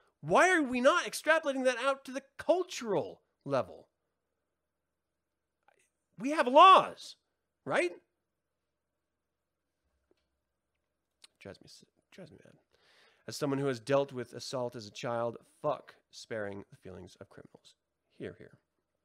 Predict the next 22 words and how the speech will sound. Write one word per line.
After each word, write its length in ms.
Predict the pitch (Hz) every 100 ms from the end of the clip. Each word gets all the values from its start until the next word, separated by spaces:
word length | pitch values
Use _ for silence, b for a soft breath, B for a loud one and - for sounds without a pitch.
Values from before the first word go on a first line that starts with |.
| _ _ _ _ _ _ _
All 80 | 180
right, 140 | 175
we 100 | 165
have 120 | 190 165
a 60 |
better, 540 | 127 151 147 131 131 - _ _ _ _
we, 120 | - -
we 120 | 220
have 140 | 208
a 40 | 147
palate 380 | - - 147 -
cleanser 460 | - 98 90 - - _ _ _ _ _ _ _
story. 500 | - - 98 - - - _ _ _ _ _
I 100 | 135
love 260 | 120 92 92 -
this 120 | -
story 320 | - - - _ _ -
that 100 | -
we're 120 | 95 101 _ _ _ _ -
about 200 | - -
to 80 |
talk 200 | - -